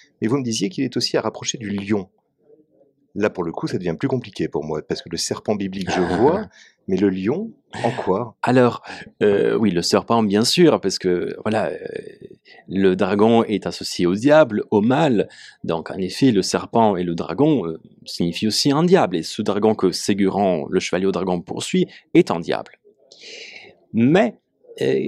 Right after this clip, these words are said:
Speaker 2: le, le dragon et le lion sont associés. Et la Bible, déjà, associe le dragon et le lion comme les créatures les plus terribles,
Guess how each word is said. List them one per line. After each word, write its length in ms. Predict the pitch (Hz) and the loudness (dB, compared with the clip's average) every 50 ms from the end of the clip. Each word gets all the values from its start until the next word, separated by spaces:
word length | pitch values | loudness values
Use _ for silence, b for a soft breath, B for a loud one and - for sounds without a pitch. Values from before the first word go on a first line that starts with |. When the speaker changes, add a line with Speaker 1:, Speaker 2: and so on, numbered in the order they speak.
| - - - - - - - - | -4 -4 -4 -4 -4 -4 -4 2
Speaker 2:
le, 840 | 143 143 139 147 156 160 156 156 147 143 139 131 123 - 131 - - - | 4 6 8 8 10 10 10 10 10 10 8 8 6 4 0 -2 -4 -2
le 280 | 147 143 143 143 147 143 | 2 4 6 6 6 4
dragon 580 | 143 143 147 156 151 175 175 175 165 143 - - _ _ _ _ _ - | 4 2 0 2 2 4 4 4 2 0 -2 -6 _ _ _ _ _ 2
et 60 | 143 135 | 4 6
le 100 | 147 143 | 6 8
lion 280 | 147 160 175 180 170 | 8 6 6 4 2
sont 260 | 165 - 135 123 123 | 2 0 -2 0 0
associés. 540 | 117 113 - 147 143 - - 208 196 170 - - | -2 -2 -2 -4 -4 0 2 2 2 2 0 0
Et 140 | - 113 | 0 0
la 180 | 107 107 104 107 | 2 2 0 0
Bible, 300 | 120 143 151 131 120 117 | 0 0 2 4 4 4
déjà, 360 | 117 139 147 190 214 175 143 B B B B B | 4 2 2 4 4 2 2 B B B B B
associe 600 | - 110 - - - 110 104 - - - 131 127 | -2 -2 -2 -2 -4 -4 -4 -6 -6 -2 0 0
le 100 | 107 107 | 2 2
dragon 360 | 104 107 110 110 123 127 120 107 | 0 0 0 0 2 2 2 2
et 80 | 104 | 2
le 80 | 110 107 | 0 0
lion 260 | 110 127 151 165 147 | 0 0 -2 -2 -2
comme 220 | 123 - 110 107 104 | -2 -2 -2 -2 0
les 200 | 101 107 113 110 | 2 0 0 0
créatures 380 | - - 117 - - 139 127 | 0 -4 -4 -2 0 2 2
les 100 | - 107 | 2 2
plus 180 | - - 117 107 | 0 -2 -4 -2
terribles, 520 | - 127 131 147 165 147 120 104 92 - | 0 0 2 2 2 2 2 0 -4 -6